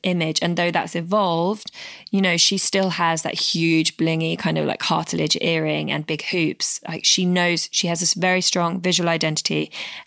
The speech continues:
and is very keen to experiment with that. Number six, be humble.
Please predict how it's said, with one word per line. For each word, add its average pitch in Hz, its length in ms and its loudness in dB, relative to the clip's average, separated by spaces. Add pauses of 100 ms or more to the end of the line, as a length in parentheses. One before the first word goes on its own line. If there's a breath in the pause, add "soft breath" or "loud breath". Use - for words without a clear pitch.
(120)
and 151 340 0
is 160 220 -2
very 160 280 0
keen 156 300 -2
to - 100 -2
experiment 160 600 -2
with 160 220 -6
that. - 220 -4 (800)
Number 220 200 4
six, - 420 0 (340 loud breath)
be 196 120 4
humble. 180 460 0